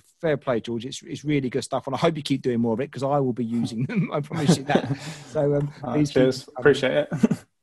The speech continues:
Speaker 1: before we finish off, if you've got a few more minutes, that's all right. Just a couple of last questions, if, if you've got time, George. Is that okay?
Speaker 2: Yeah, no, that's fine, yeah.
Speaker 1: Yeah. So I wondered, do you have a favourite session or practice? I know this is not always easy to answer, but, you know, some coaches have their go-to session that there's a little game or something.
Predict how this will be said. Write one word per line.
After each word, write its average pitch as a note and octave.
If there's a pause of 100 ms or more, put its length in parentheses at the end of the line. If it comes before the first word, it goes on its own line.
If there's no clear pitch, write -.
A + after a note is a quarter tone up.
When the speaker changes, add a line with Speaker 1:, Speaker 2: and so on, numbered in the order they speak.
Speaker 1:
before A#3
we B3
finish G3+
off, E3+
if D#3
you've F3
got F3+
a D#3+
few G3+
more F3+
minutes, F#3
that's E3+
all E3
right. D#3+
Just E3+
a F#3+
couple G3
of F#3+
last G3
questions, C#3+
if, A#2
if B2+
you've D3
got G3
time, G3
George. C3
Is C3
that D#3+
okay? B2+ (140)
Speaker 2:
Yeah, D3
no, D#3
that's C#3+
fine, C#3+
yeah. C#3+ (260)
Speaker 1:
Yeah. C#3 (240)
So G#3+
I A#3+
wondered, A#3
do D4
you D#4+
have C#4
a A#3
favourite G3
session C3
or A2+
practice? -
I -
know A3+
this A3
is G#3+
not G#3
always F3+
easy C#3+
to D3
answer, C#3+
but, D3 (240)
you C#3
know, C#3+
some E3
coaches D#3+
have D3+
their C#3+
go-to C#3
session C#3+
that C#3+
there's B2+
a C#3
little B2+
game C3+
or A#2+
something. C3